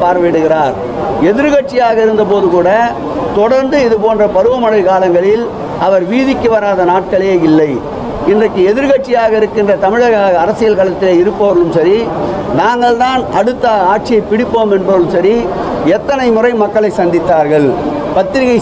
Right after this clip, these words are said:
செய்திக்காக ஓரிரு நாட்களோடு அவர்களுடைய பயணத்தை மூட்டை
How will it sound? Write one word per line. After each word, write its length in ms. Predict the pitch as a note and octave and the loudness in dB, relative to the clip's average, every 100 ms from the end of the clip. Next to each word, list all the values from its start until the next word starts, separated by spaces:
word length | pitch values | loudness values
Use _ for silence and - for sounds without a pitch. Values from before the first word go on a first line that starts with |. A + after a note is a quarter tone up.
| - | 0
செய்திக்காக 580 | A3 B3 - G3 D#3+ E3+ G#3 G#3+ - - - B2 D#3 | 0 0 0 0 2 2 2 0 -6 -10 -8 -2 0
ஓரிரு 400 | B3 C4+ C4 A#3 G3+ | 2 2 0 0 0
நாட்களோடு 600 | G#3 G#3+ A3 F#3+ E3+ G3+ A3+ A3+ - - - | 0 0 0 2 2 2 2 0 -4 -10 -4
அவர்களுடைய 360 | F3 G3 G3 F#3+ F3 | -2 0 2 2 0
பயணத்தை 460 | F#3 A3 G#3 E3+ G#3+ A#3 F#3+ C#3 | -2 0 -2 0 0 -2 -6 -2
மூட்டை 300 | G3 G3+ | -2 0